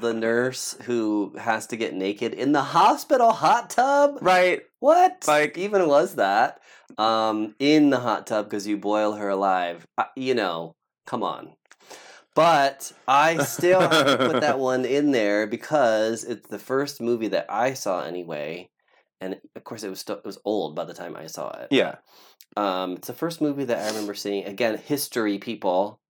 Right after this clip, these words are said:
Speaker 1: I watched movies that were before my time.
Speaker 2: Yes.
Speaker 1: I didn't just watch the newest one that came
Speaker 2: Right.
Speaker 1: out, part six or part
Speaker 2: Thinking it's the
Speaker 1: seven.
Speaker 2: original.
Speaker 1: I wanted to see the first one. But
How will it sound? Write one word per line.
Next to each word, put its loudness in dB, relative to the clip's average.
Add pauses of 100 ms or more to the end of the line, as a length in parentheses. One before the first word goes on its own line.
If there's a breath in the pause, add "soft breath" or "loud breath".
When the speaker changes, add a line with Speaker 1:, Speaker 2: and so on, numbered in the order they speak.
(140)
Speaker 1:
I -2
watched 0
movies -2
that -4
were -2
before 0
my -4
time. -8
Speaker 2:
Yes. -2 (440 loud breath)
Speaker 1:
I -4
didn't 0
just -4
watch 2
the 2
newest 4
one 4
that 0
came 2
Speaker 2:
Right. 4 (100)
Speaker 1:
out, -4
part 0
six 0
or 0
part 2
Speaker 2:
Thinking 0
it's 2
the 0
Speaker 1:
seven. 4
Speaker 2:
original. 2
Speaker 1:
I 2
wanted 2
to 0
see 4
the 2
first -2
one. -4 (460 loud breath)
But 4